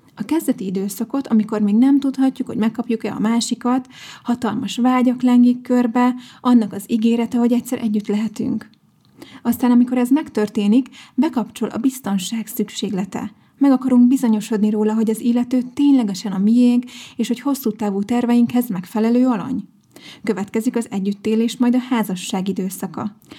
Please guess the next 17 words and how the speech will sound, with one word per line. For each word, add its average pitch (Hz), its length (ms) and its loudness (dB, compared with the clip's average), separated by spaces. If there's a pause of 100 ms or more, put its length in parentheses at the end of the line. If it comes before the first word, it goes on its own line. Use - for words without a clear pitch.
(120)
A 240 80 -2
vágyakozás 247 580 0
pedig 294 280 0
a 311 40 0
legtöbb 311 340 0
esetben 247 400 0
megszűnik, 269 540 0 (280)
de 226 100 0
legalábbis 226 560 2
alábbhagy. 202 720 -4 (220)
Vágyhatunk-e 220 960 0
ugyanattól 214 500 0
a 208 60 -2
személytől 208 600 0
izgalmakat, 208 880 0 (380)
azaz 220 280 -2
bizonytalanságot, 202 1200 0